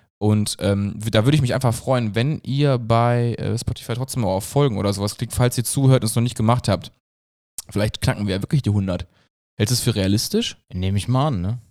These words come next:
Speaker 1: Also ich würd mich auf jeden Fall echt extrem freuen, wenn das irgendwie klappen würde. Ähm, einfach
Speaker 2: Bis
Speaker 1: weil
Speaker 2: jetzt haben
Speaker 1: hundert
Speaker 2: wir
Speaker 1: ist auch so eine magische Zahl, einfach so hundert.
Speaker 2: Tja.
Speaker 1: Hundert, hundert Leute. Hundert Leute folgen diesem Pod-, was sind hundert Leute? Für viele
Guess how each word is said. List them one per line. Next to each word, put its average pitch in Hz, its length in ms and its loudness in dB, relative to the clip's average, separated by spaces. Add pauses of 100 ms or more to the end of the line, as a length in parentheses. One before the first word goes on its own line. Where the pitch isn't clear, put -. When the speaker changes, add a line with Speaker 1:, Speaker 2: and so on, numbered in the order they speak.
(220)
Speaker 1:
Also 104 120 -2
ich 113 100 2
würd 156 100 -2
mich 156 100 2
auf 143 100 2
jeden 143 140 0
Fall - 180 -4
echt 127 140 -6
extrem 113 400 -4
freuen, 101 320 0
wenn 92 80 0
das 92 120 -4
irgendwie 87 200 -4
klappen 90 340 -4
würde. 104 240 -2 (920)
Ähm, 98 280 2
einfach 113 200 2
Speaker 2:
Bis 120 80 2
Speaker 1:
weil 123 80 4
Speaker 2:
jetzt 117 120 4
haben 143 80 6
Speaker 1:
hundert - 160 2
Speaker 2:
wir - 60 -8
Speaker 1:
ist 127 100 -4
auch 139 80 2
so 131 80 0
eine 131 100 4
magische 131 400 -2
Zahl, - 360 -8
einfach 87 260 -8
so 101 240 -6
hundert. 113 400 -4 (420)
Speaker 2:
Tja. - 160 -18 (340)
Speaker 1:
Hundert, 123 400 2
hundert 151 280 2
Leute. 107 420 0
Hundert 160 300 0
Leute 147 240 2
folgen 135 340 0
diesem 117 220 0
Pod-, - 160 -4 (100)
was 147 140 -2
sind 165 100 0
hundert 151 200 4
Leute? 117 340 4
Für 101 160 -6
viele 127 240 2